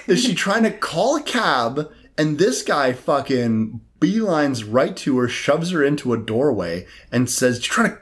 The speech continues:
Speaker 2: call cabs? There's no cabs around here. Come to my house and call."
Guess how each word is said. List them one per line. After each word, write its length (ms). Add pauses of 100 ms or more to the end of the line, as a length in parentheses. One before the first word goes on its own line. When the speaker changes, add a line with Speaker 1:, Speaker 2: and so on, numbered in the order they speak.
(100)
Speaker 2:
call 220
cabs? 400
There's 120
no 60
cabs 280
around 240
here. 400 (540)
Come 200
to 40
my 240
house 680 (460)
and 240
call." 640